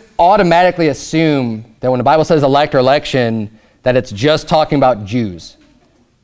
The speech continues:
It may be, but keep in mind that it could mean other groups of people, it could mean believers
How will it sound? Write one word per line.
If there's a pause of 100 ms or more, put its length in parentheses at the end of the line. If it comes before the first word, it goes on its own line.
(180)
It
may
be, (680)
but
keep
in
mind
that
it
could
mean (340)
other
groups
of
people,
it
could
mean
believers